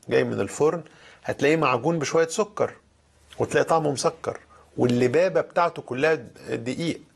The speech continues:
طب نفسك، مفيش مشكلة، ربنا يوفقك ويبعد عنك الشر، كلك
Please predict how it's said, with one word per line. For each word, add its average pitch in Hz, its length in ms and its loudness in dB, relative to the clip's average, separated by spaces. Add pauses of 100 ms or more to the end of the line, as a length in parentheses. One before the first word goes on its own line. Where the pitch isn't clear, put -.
(120)
طب 139 180 2
نفسك، 208 460 0 (140)
مفيش - 600 -4
مشكلة، 165 360 0
ربنا 147 320 0
يوفقك 135 520 2 (680)
ويبعد 135 280 2
عنك 127 320 -2
الشر، 127 380 -2
كلك 208 380 0